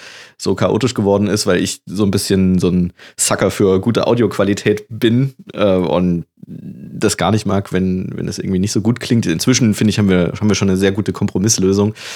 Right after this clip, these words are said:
Ähm, und ich glaube, damals hast du das auch krasser aufgefasst, als ich's zum Teil gemeint habe. So, also das heißt, <laughs> du fandst dann Dinge auch ganz schnell schlimm und,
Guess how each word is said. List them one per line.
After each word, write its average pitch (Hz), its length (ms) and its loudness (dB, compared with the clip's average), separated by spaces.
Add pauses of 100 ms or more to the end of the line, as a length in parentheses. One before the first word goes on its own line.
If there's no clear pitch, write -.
(360)
Ähm, 92 540 4 (320)
und 104 100 2
ich 92 80 0
glaube, 104 220 4
damals 104 560 2 (340)
hast 104 200 -2
du 123 60 2
das 120 160 2
auch - 160 -4
krasser - 320 0
aufgefasst, 117 480 0
als 92 100 -4
ich's 101 120 -2
zum 101 120 -2
Teil 98 160 2
gemeint 101 500 0
habe. 160 460 0
So, 143 160 2
also 95 160 2
das 92 160 -2
heißt, - 440 0
<laughs> - 20 -18
du 113 160 -4
fandst - 320 -2
dann 104 260 0
Dinge 107 240 0
auch 113 160 0
ganz 117 220 0
schnell 117 280 2
schlimm 131 440 0
und, 92 260 0